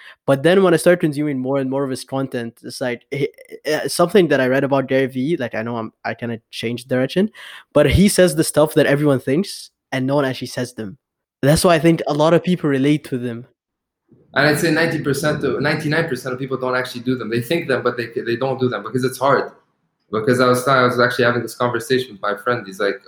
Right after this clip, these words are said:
Speaker 2: "Oh, uh, mashallah, like, you became successful overnight." I wasn't like, we, we didn't make Forbes overnight. This was two years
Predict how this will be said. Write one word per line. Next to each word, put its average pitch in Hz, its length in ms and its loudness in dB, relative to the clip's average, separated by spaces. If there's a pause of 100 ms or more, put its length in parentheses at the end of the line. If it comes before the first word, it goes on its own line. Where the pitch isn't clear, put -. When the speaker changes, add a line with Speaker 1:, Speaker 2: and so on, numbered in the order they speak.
Speaker 2:
"Oh, - 300 0 (360)
uh, 104 80 0
mashallah, 113 640 2
like, 104 240 -2
you 110 100 -6
became 110 320 -4
successful 113 800 -4
overnight." 113 540 -2
I 101 40 2
wasn't 117 300 -2
like, 113 160 0 (220)
we, 123 240 8
we 123 80 6
didn't 151 160 4
make 139 200 4
Forbes 143 400 4
overnight. 110 540 -4
This 123 160 -8
was 123 240 -4
two 139 200 0
years 147 420 4